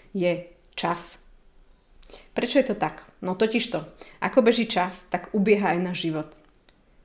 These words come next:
Za veci, pre ktoré sa rozhodujete, alebo aj ja sa rozhodujem, platíme našim životom. Takže vášmu zamestnávateľovi de facto neplatíte len svojou námahou,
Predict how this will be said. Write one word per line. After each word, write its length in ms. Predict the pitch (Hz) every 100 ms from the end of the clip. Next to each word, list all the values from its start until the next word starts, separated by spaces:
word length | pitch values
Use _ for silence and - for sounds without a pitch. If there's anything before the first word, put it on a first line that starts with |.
| _
Za 240 | 190 208 180
veci, 520 | 175 165 - 214 226
pre 160 | 202 175
ktoré 200 | - 185
sa 160 | 190 175
rozhodujete, 800 | 165 170 160 165 170 175 208 214 - _ _ -
alebo 360 | 160 175 165 -
aj 100 | 170
ja 100 | 170
sa 120 | - 175
rozhodujem, 540 | 165 165 170 175 180
platíme 420 | - 175 175 170
našim 280 | 170 170 185
životom. 520 | 165 165 170 185 170 165 _ _ - - - _ -
Takže 240 | 165 190
vášmu 240 | 180 214 220
zamestnávateľovi 1120 | 175 180 - 185 170 175 170 170 175 208 202
de 100 | 170
facto 240 | 170 170 185
neplatíte 560 | 175 175 180 165 165
len 160 | 175 170
svojou 240 | 180 175
námahou, 560 | 170 175 175 180 180